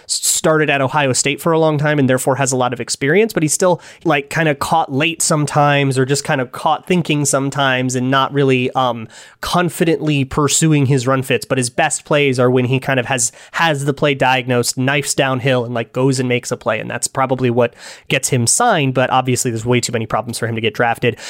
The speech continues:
Christian Ellis is up next. He is, and I call him an outside linebacker out of Idaho. Uh, some people have listed him as, like, an edge rusher, linebacker, or whatever. Um, he's a, an edge rusher. I think he's a pass rusher. Um, s-, but it, some people called him, like, a three four outside linebacker. Son of Luther Ellis, by the way.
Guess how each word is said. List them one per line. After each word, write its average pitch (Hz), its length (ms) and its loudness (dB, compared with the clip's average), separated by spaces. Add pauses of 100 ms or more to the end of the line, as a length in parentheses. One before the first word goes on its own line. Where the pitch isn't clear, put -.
(120)
Christian 277 420 0
Ellis 240 340 2
is 160 120 4
up - 160 -2
next. 135 340 -2
He 185 200 0
is, 165 360 2
and 151 240 -2
I 165 200 -2
call 226 220 -2
him 233 80 2
an 214 60 2
outside 185 380 0
linebacker 170 500 0
out 135 140 0
of 127 100 0
Idaho. 190 600 4
Uh, 170 160 2
some 151 180 0
people 143 220 2
have 131 100 -2
listed 147 260 0
him 143 80 0
as, 131 80 0
like, 127 120 4
an 123 80 -2
edge 156 160 0
rusher, 156 300 2
linebacker, 139 340 2
or 143 100 2
whatever. 139 320 2 (260)
Um, 135 200 0
he's 208 360 2
a, 196 60 2 (120)
an 185 120 2
edge 143 140 2
rusher. 139 240 2
I 127 40 2
think 139 120 0
he's 131 80 2
a 127 40 0
pass 143 360 -2
rusher. 185 340 0 (380)
Um, 127 580 0 (160)
s-, - 100 -4
but 147 220 2
it, 131 180 -2 (100)
some - 260 0
people 131 180 2
called 135 220 0
him, 131 60 0
like, 123 120 0
a 120 140 0
three 143 200 0
four 135 440 2
outside 135 300 0
linebacker. 143 460 0
Son 277 300 2
of 294 100 2
Luther 233 280 2
Ellis, 160 320 0
by 143 160 0
the 143 80 2
way. 123 240 2